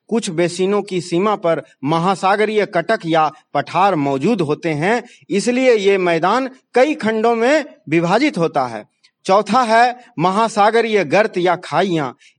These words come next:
इससे तात्पर्य यह है कि महासागरों के नीतल पर पाए जाने वाले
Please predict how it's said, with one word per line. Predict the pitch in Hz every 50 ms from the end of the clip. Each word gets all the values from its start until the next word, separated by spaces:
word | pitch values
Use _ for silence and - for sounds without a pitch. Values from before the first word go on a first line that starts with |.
| -
इससे | 180 196 - - - 214 190
तात्पर्य | - 180 160 165 - _ - 226 240 254 226 214 180
यह | 151 160 208
है | 247 220 196 196 180
कि | - - 240 277 254 170 131 - _ _ _ _ -
महासागरों | - 139 165 170 175 208 202 - - 196 196 208 202 220 226 220
के | 208 208 196 175
नीतल | 147 143 170 190 185 202 190
पर | 180 190 185
पाए | 175 175 - 165 180 202 208 196
जाने | 190 190 190 190 190 196
वाले | 196 190 190 196 220 247 247 226